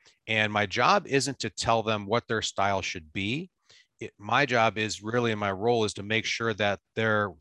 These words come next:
the way they need to organize matches the way I'm leading and what the company's goals are. So some people, it's set 'em Outlook reminders that pop up all the time to remind 'em what they're doing, right? Some people hate meetings, some hate emails.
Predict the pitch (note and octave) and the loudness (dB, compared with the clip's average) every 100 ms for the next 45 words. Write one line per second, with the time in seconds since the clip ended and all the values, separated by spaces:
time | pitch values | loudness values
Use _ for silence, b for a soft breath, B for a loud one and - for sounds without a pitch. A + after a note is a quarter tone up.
0 | - G2+ B2+ C#3 C3 B2 B2 - - G#2+ | -12 0 2 4 2 2 -2 -4 -10 -2
1 | A#2 A#2 G#2 F#2 F2 E2+ E2+ E2 - b | 0 2 0 -2 -2 -2 -4 -6 -14 b
2 | b b G2 G2 G#2+ A2 - G#2+ G2+ F2+ | b b -12 -2 0 2 0 -2 -4 -4
3 | F#2+ G2+ G2+ E2+ A2 G#2 G#2+ G#2+ G#2 G2 | -4 -2 -2 -4 -10 -8 -4 -2 -4 -6
4 | F#2 G2+ G#2 - F#2+ F#2+ E2 A2+ D#3 - | -4 -6 -6 -8 -10 -8 -6 -2 -2 -2
5 | C#2 - _ B B B A#2 G#2+ - D#3+ | -10 -14 _ B B B 0 2 4 4
6 | C#3 A2 B2 B2+ A2+ - - - - C#3 | 4 0 -2 -6 -4 -4 -6 -8 0 2
7 | B2+ A#2+ B2 B2 A#2+ - G#2+ G#2 G2+ G2 | 2 4 2 4 -2 -6 -4 0 0 0
8 | G2+ F#2 G2 - G#2 G2+ - G2 F#2+ - | -4 -4 -4 0 2 0 0 0 -2 -2
9 | F#2 F#2 F#2+ F2 F2+ F2+ F2+ F2 E2+ D#2+ | -2 -2 -6 -4 -4 -4 -8 -10 -10 -10
10 | F2 D2 C#2+ E2+ - A2 A#2 - F2 A2 | -10 -10 -8 -6 -4 -6 -6 -6 -6 -6
11 | G2 A2+ A2+ A#2 A2+ - B B - G#2 | -4 -2 0 0 -4 -12 B B -4 -2
12 | G#2+ B2+ D#3+ A2+ C#2+ | 2 2 2 0 -4